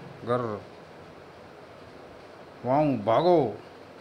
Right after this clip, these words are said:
चाचा चौधरी कहाँ चल दिए?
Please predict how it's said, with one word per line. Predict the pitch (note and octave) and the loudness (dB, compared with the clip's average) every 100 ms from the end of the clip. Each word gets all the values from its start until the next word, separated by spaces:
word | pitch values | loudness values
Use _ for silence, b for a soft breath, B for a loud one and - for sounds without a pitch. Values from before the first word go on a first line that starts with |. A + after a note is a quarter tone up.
| - - - - - - - - - - | -20 -20 -20 -20 -20 -20 -20 -20 -8 2
चाचा | D#3 F#3 | 6 6
चौधरी | F3+ F3+ F3 G#3 | 4 2 6 4
कहाँ | G#3 D#3 E3+ | 6 2 2
चल | F#3+ G3 | 4 4
दिए? | F#3 F3+ D3 | 6 6 6